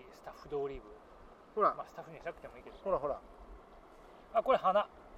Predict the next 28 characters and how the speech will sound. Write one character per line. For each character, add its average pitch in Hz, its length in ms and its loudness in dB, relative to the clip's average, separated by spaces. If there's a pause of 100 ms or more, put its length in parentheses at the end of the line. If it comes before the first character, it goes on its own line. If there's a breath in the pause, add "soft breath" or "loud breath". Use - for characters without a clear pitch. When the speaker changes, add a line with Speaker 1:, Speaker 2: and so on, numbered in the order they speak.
Speaker 2:
こ - 60 6
れ 320 80 10
花？ 277 300 8 (100)
Speaker 1:
花。 156 160 0 (260)
Speaker 2:
あ、 220 100 2
Speaker 1:
こ 185 120 -2
っ - 40 -14
か 226 120 8
ら 226 100 12
ね、 185 240 4
Speaker 2:
こ 262 80 -6
っ - 40 -10
か 214 60 4
ら 247 120 4
さ、 - 20 -2
Speaker 1:
そ 254 80 4
っ - 20 6
か 277 60 10
ら、 285 180 8
Speaker 2:
そ 240 140 6
う - 20 10
だ 185 80 6
よ 147 60 2
ね。 - 40 2
Speaker 1:
そ 269 60 6
っ - 20 8
か 277 60 8
ら、 240 160 8